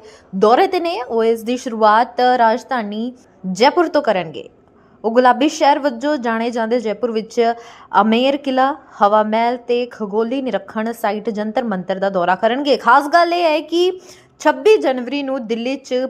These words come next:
ਪਝੱਤਰਵੇਂ ਗਣਤੰਤਰ ਦਿਵਸ ਪਰੇਡ ਦੇ ਮੁੱਖ ਮਹਿਮਾਨ ਹੋਣਗੇ। ਤਸਵੀਰਾਂ ਹੁਣ ਦੀਆਂ ਸਾਂਝੀਆਂ ਕਰ ਰਹੇ ਹਾਂ। ਜੈਪੁਰ ਪਹੁੰਚ ਚੁੱਕੇ ਨੇ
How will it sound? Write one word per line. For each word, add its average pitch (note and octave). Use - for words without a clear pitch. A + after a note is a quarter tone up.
ਪਝੱਤਰਵੇਂ D#4
ਗਣਤੰਤਰ B3
ਦਿਵਸ G#3+
ਪਰੇਡ G#3+
ਦੇ A3
ਮੁੱਖ A3
ਮਹਿਮਾਨ F#3+
ਹੋਣਗੇ। C4+
ਤਸਵੀਰਾਂ A#3
ਹੁਣ C4+
ਦੀਆਂ F4+
ਸਾਂਝੀਆਂ C#4+
ਕਰ A3+
ਰਹੇ A#3
ਹਾਂ। A#3+
ਜੈਪੁਰ C#4
ਪਹੁੰਚ F4+
ਚੁੱਕੇ F#4
ਨੇ F4